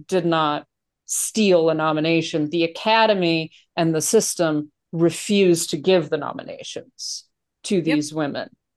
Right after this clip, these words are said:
Speaker 2: Exactly.
Speaker 1: I mean, we should also note, I don't think a single woman got a nomination for Best Director this year.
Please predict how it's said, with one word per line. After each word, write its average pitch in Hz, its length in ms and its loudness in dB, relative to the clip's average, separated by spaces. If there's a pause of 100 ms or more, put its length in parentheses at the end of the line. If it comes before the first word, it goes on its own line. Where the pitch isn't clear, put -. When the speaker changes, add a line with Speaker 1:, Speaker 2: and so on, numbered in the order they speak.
(180)
Speaker 2:
Exactly. 160 640 -12 (1700)
Speaker 1:
I 302 120 4
mean, 320 120 4
we 302 100 4
should 302 140 -2
also 277 200 2
note, 277 140 2
I 180 80 6
don't 202 140 0
think 208 120 2
a 190 40 0
single 185 380 -2
woman 180 220 2
got 170 160 4
a 170 40 2
nomination 165 680 -2
for 160 100 -10
Best 165 200 -4
Director 208 320 -2
this - 240 -14
year. - 200 -14